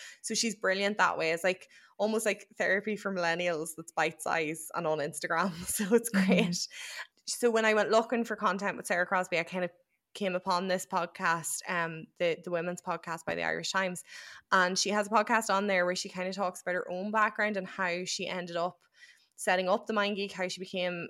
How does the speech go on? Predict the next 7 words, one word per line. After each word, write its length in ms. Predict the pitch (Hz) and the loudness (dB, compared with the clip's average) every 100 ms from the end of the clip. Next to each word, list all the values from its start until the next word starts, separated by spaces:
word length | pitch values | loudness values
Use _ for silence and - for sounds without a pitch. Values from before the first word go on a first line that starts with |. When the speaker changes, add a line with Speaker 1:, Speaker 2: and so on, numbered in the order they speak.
| - | -4
Speaker 1:
um, 380 | 175 165 165 - | -2 -2 -4 -12
a 40 | |
qualified 400 | - 175 175 170 | -4 -4 -2 -6
therapist, 600 | 175 175 175 175 165 - - | -2 0 0 -2 -6 -6 -4
and 520 | 170 170 165 165 165 | -2 0 0 -2 -8
how 360 | - - 170 165 | -10 -4 -4 -4
sh-, 220 | 160 - | -4 -6